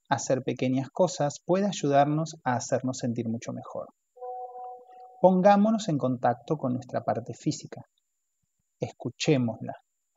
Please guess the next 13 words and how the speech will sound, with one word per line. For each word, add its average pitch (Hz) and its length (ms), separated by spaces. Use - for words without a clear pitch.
Démosle 175 880
lo 156 140
que 156 120
necesita. 156 640
Cuidar 135 480
de 113 100
nosotros 117 640
mismos 156 640
significa 202 800
cuidar 139 520
de 110 100
nuestros - 360
cuerpos 165 560